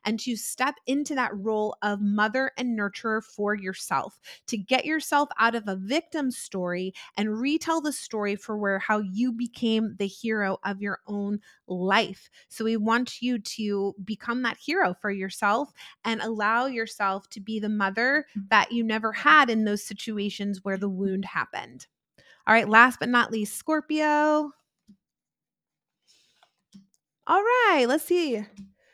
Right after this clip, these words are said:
All right, Scorpio, this is looking better than last month. We have the Six of Swords, we have the Queen of Cups, and we have the Two of Wands.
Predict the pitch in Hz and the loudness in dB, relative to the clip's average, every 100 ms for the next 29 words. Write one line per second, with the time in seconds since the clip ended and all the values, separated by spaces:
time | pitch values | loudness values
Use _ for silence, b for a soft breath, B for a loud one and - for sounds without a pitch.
0 | B - 370 427 381 - - 269 247 269 | B 0 4 4 2 -2 0 2 4 6
1 | 254 277 320 302 330 302 254 254 247 247 | 6 4 2 2 2 4 6 6 4 2
2 | 214 202 - 175 165 - 240 226 220 220 | 2 0 -2 -6 -6 -4 2 2 2 0
3 | 220 285 285 392 - 247 208 214 214 247 | -2 -2 -4 -6 -8 -6 -4 -4 -6 -4
4 | 220 220 202 - - 302 349 - - - | -2 0 -2 -8 -8 -4 -6 -8 -8 -4
5 | 339 370 - 240 240 214 220 214 226 - | -2 -4 -8 -2 -2 0 -2 -4 -10 -8
6 | 208 202 185 - 95 - | -6 -6 -8 -12 -12 -16